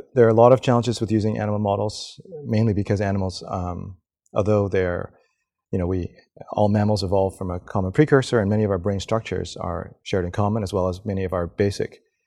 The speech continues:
behavioral sort of modules, if you will. Um, the problem is that the kinds of,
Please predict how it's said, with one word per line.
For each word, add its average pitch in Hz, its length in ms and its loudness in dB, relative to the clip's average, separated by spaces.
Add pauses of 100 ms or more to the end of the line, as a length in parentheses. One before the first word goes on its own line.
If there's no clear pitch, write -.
(180)
behavioral 92 680 -4
sort 92 180 -8
of 85 60 -10
modules, - 600 -4
if 87 140 -14
you 80 120 -8
will. 80 340 -10 (760)
Um, 78 280 0
the 95 80 -6
problem 95 320 2
is 87 120 -6
that 92 180 -4 (600)
the 98 100 -2
kinds 104 340 0
of, 92 300 -6